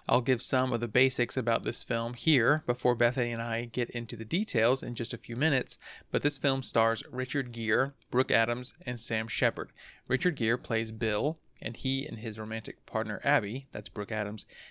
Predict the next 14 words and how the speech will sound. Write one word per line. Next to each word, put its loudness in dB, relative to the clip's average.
live 0
in 0
Chicago 2
with -4
his -2
younger -2
sister -6
Linda. -8
At 0
the -2
beginning 0
of -4
the -2
film, 0